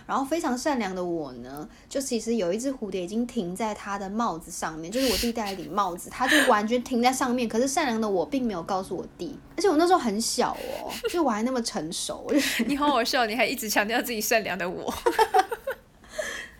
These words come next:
Speaker 1: 真的，就是我那时候就很贴心，我就觉得说我不能告诉他，
Speaker 2: 但这样很聪明，这样其实很聪明。
Speaker 1: 因为我弟会崩溃，
Speaker 2: 对。
Speaker 1: 他真的会疯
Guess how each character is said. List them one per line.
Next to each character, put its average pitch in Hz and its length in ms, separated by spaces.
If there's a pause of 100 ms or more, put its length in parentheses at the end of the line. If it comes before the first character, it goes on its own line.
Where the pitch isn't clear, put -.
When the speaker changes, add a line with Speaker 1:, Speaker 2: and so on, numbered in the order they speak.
(180)
Speaker 1:
真 415 260
的， 339 80
就 294 60
是 427 60 (160)
我 330 40
那 302 240
时 294 60
候 403 100
就 403 140
很 285 220
贴 269 340
心， 247 240
我 220 80
就 359 140
觉 294 120
得 226 160
说 302 260 (300)
我 208 80
不 226 120
能 370 140
告 - 0
诉 415 60
他， 262 100
Speaker 2:
但 262 100
这 269 100
样 262 80
很 247 60
聪 220 100
明， 175 160
这 285 100
样 285 80
其 214 140
实 208 80
很 466 80
聪 539 80
明。 539 80
Speaker 1:
因 - 60
为 285 40
我 269 120
弟 403 180
会 392 200
崩 269 280
溃， 226 80
Speaker 2:
对。 254 140
Speaker 1:
他 240 160
真 247 320
的 240 120
会 233 120
疯 185 360